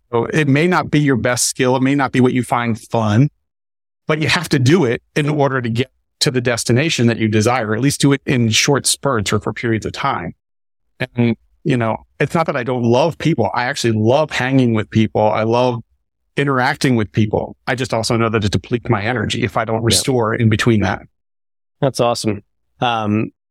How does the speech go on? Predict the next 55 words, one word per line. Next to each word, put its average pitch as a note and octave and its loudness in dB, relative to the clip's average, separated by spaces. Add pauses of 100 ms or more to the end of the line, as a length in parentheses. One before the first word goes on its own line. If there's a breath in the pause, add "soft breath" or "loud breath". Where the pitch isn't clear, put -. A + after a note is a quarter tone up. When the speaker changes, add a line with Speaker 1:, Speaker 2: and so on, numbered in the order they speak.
Speaker 2:
shifting D#3 2
gears C3 2
a A#2+ 2
little B2 4
bit B2 0
here, B2+ 2
and A#2 0
we're C#3+ 2
gonna D#3 2
get B2+ 0
into A#2+ 0
the, G2+ 2
the G#2+ 2
foundations, A2+ 0
and, G#2 0
and G#2 0
you G#2+ 4
obviously G2+ 2
are G2+ 0
the G2 0
C G#2+ 0
O G2 -2
O G2+ 2
of F#2+ 0
a G#2 2
really G#2+ 2
incredible G2+ -2
Make G2+ -2
Money G2+ 0
Matter G2 -2
Foundation G#2 0
and, F#2+ 0
and G2 -2 (260)
have B2 -2
done D#3 0
a C3+ -2
lot A#2 -2
of A2 -2
really G#2+ -2
cool G#2+ -4
stuff - -2
with - -4
charities. G2+ -2 (380)
But D3 2
sticking G3+ 0
to F#3+ 2
the C#3+ 0
business C3 0
side, G#2+ 0 (260)
you C#3 2
shared D3 2
a - 0
story C3+ 2
with B2 -2
me B2 0